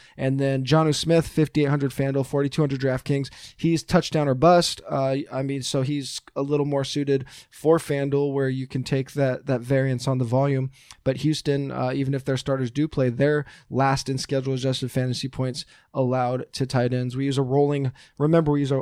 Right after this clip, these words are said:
a rolling ten week, um, schedule for our schedule adjusted fantasy points allowed at four four four. So they're actually last against, uh, tight ends. Now, if you didn't look at it, you would think it's the Cardinals, but again, that's adjusted for strength of schedule. So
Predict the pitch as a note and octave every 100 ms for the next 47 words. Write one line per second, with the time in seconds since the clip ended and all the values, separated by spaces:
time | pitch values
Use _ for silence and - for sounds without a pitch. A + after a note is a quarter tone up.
0 | - C#3+ C#3 C#3 C3 - C3+ C3 C3 -
1 | B2+ A#2+ A#2 A2+ A#2 - - D#3+ E3+ D3
2 | C3+ - - - - C#3 C#3 C3 - C3
3 | B2 B2 C3 A2+ - C#3 C3 C3 C3 B2
4 | - C3+ C3 C3 C3 C3 B2+ B2+ B2 -
5 | C3 - A#2 C3 B2 B2+ C3 F3+ - B2
6 | B2 C3+ - C#3 B2+ - - - C3 A#2+
7 | - C3 B2+ B2 B2+ B2 B2+ - C#3 C#3+
8 | C3+ A#2+ D#3 - C3 C3 B2 - - _
9 | C#3 C3+ B2+ C#3 C3 B2+ - B2 - C#3
10 | C3+ A#2+ - A#2+ A#2+ C3 B2+ B2 C3 A#2+
11 | B2+ B2+ - A#2 B2 - A#2+ B2+ A2+ B2+
12 | B2 B2 A2+ A#2 A#2